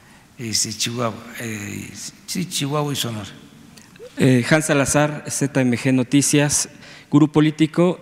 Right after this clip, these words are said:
Speaker 2: eh, Zócalo Virtual. Presidente, dos puntos. El primero, eh, las declaraciones de Julián Levarón ayer. Ni la Fiscalía General de Sonora ni la de Chihuahua llegaron al lugar de los hechos por más que les hablé.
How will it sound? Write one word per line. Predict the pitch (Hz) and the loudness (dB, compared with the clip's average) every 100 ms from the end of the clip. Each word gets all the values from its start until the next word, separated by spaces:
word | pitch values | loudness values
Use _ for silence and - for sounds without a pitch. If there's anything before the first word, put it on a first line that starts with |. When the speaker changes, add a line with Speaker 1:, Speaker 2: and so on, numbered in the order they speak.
| - - - | -14 -18 -6
Speaker 2:
eh, | 107 110 | -4 -2
Zócalo | - 127 135 | -2 2 2
Virtual. | 113 95 107 101 - - - - - | 2 0 0 -2 -4 -20 -20 -20 -4
Presidente, | - 156 175 175 175 151 - - - - - _ - - - | 0 4 4 2 0 -2 -6 -20 -20 -20 -20 _ -20 -20 -14
dos | - 156 170 - - | 2 4 4 0 -4
puntos. | - 156 127 104 - 117 | 2 2 2 -2 -6 0
El | 120 120 120 | 0 0 0
primero, | 135 139 151 131 - - - - - - - - | 2 4 4 2 -4 -18 -20 -20 -20 -20 -20 -4
eh, | - 135 131 117 - - - | 2 2 2 -2 -10 -14 0
las | 160 156 | 2 2
declaraciones | 160 147 147 180 175 185 | 2 0 0 0 0 2
de | 165 147 139 | 2 2 2
Julián | - 131 131 147 | -2 0 2 0
Levarón | 143 127 123 117 - | 0 0 -2 -4 -4
ayer. | 110 117 113 - - - - | 0 2 2 -2 -18 -10 2
Ni | 143 | 4
la | 147 | 4
Fiscalía | 135 139 - 143 160 196 | 4 0 2 2 2 2
General | 175 147 143 156 | 2 4 4 2
de | 156 | 0
Sonora | 143 120 131 123 120 - - - - - - | 0 2 2 2 0 -6 -20 -20 -20 -14 2
ni | 139 | 4
la | 135 123 | 6 4
de | 123 | 2
Chihuahua | - 131 117 135 135 151 147 | 0 0 4 4 2 0 0
llegaron | 131 127 151 160 | 0 0 0 0
al | 139 | 0
lugar | 123 120 131 147 | 0 2 2 0
de | 147 | -2
los | 120 - | -2 -2
hechos | 131 160 - | -2 -2 -4
por | - 127 | -2 2
más | 135 147 - | 2 2 0
que | 156 | -2
les | 123 - | -2 -2
hablé. | 110 113 110 | -2 0 -2